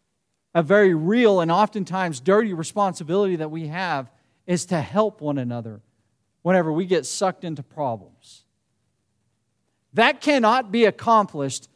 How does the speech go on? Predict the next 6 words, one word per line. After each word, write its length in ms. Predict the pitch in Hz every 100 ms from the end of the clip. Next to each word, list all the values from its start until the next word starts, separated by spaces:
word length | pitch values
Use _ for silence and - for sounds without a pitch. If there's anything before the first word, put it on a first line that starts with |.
| -
sitting 480 | - - 262 247 220
on 100 | 196
the 100 | 175
sidelines. 920 | - 175 143 117 101 92 - - - _ _ _ _ _ _ _ _ _ _ _ _ _ _ _ _ _ _ _ _ _ _ _ _ _ _ _ _ _ _ _ _ _ _ _ _ _ _ _ _ _ _ _ -
I 160 | 220 269
cannot 800 | 269 233 180 196 240 277 269